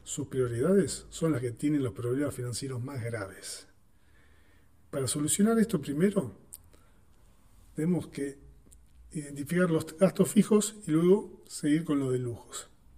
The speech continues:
para ir eliminando e ir mejorando el tema este de tener marcadas bien las prioridades.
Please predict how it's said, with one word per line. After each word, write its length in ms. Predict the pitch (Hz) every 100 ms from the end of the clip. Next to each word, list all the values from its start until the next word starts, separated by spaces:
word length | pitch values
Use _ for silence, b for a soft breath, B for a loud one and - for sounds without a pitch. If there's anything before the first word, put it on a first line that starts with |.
| - - - b b b b b -
para 220 | - 139
ir 100 | 165
eliminando 840 | 160 147 151 160 180 202 214 220 - -
e 60 |
ir 220 | 151 165
mejorando 720 | 151 135 135 131 135 139 139 - - -
el 100 | 131
tema 300 | 131 131 135
este 340 | 139 - 143 - - -
de 160 | 127
tener 360 | 120 127 131 135 135 - - -
marcadas 440 | 147 135 143 127
bien 120 | 143
las 80 | 131
prioridades. 640 | - 120 113 113 110 -